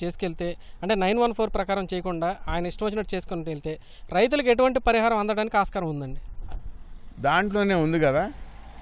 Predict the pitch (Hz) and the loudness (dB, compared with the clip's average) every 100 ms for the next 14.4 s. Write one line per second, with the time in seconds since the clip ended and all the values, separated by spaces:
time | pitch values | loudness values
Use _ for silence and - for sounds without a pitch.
0 | - - - - - - 147 165 170 151 | -14 -14 -16 -16 -14 -2 0 2 2 4
1 | 143 135 123 117 110 107 104 - - - | 4 2 2 0 -4 -6 -10 -14 -16 -16
2 | - 175 220 220 208 196 160 170 196 196 | -2 0 6 6 6 4 2 0 2 6
3 | 175 - 143 165 147 160 151 143 147 139 | 6 6 0 0 4 4 6 4 4 2
4 | 139 156 139 120 101 92 - - - - | -2 0 0 0 0 -2 -6 -18 -18 -18
5 | - - - - 113 135 151 156 202 202 | -18 -18 -18 -4 4 6 6 4 2 4
6 | 170 185 170 170 214 233 185 156 135 147 | 10 10 10 4 4 4 4 2 2 4
7 | 147 143 139 135 160 180 175 180 170 156 | 4 4 2 2 4 4 6 4 6 4
8 | 156 160 175 254 - - - - - 127 | 4 2 2 0 -6 -12 -10 -8 -4 0
9 | 135 131 202 208 202 190 165 160 185 175 | 2 4 6 8 8 6 6 4 6 6
10 | 165 156 151 180 147 135 127 123 131 135 | 8 8 8 4 4 2 2 4 4 4
11 | 147 123 120 117 101 110 101 - - - | 0 4 4 4 0 -4 -6 -12 -12 -12
12 | - - - - - - - - - - | -10 -12 -12 -16 -14 -14 -14 -12 -10 -6
13 | 262 240 269 294 285 285 233 202 254 262 | -2 6 8 8 8 6 4 2 4 6
14 | 254 247 214 | 6 4 2